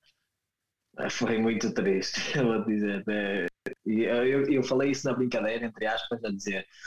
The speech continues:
"Ah, vou ver, porque sei que não vai estar o meu nome." Queria, tinha curiosidade em ver se ia haver também algumas mudanças e tal, mas comentei com a minha mulher e disse, "Hoje foi a primeira vez que olhei para ali e deu um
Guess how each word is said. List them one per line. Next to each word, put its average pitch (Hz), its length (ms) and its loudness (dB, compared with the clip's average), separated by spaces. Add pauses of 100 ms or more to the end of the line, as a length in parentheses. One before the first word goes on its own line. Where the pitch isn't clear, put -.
(360)
"Ah, 120 140 0
vou 110 180 4
ver, 120 320 2
porque 95 380 -2
sei 101 160 -2
que 107 80 0
não 101 80 4
vai 101 100 2
estar 101 180 2
o 95 200 0
meu 104 180 2
nome." 107 340 0 (180)
Queria, 101 460 2
tinha - 200 2
curiosidade 95 500 0
em 95 60 0
ver 98 120 -2
se - 120 -6
ia 92 80 0
haver 95 140 -2
também 92 220 0
algumas 92 300 -2
mudanças - 480 -4
e 104 100 -6
tal, 104 220 -4 (1200)
mas 107 220 2
comentei 104 440 2
com 107 100 0
a 101 40 4
minha 101 120 4
mulher 98 320 0
e 92 60 2
disse, - 260 -8 (540)
"Hoje 113 280 0
foi 120 120 2
a - 20 0
primeira 107 240 2
vez 101 180 0
que - 80 -2
olhei 98 200 0
para 98 160 0
ali 101 420 0 (1700)
e 120 180 2
deu - 400 -10 (220)
um 113 100 -16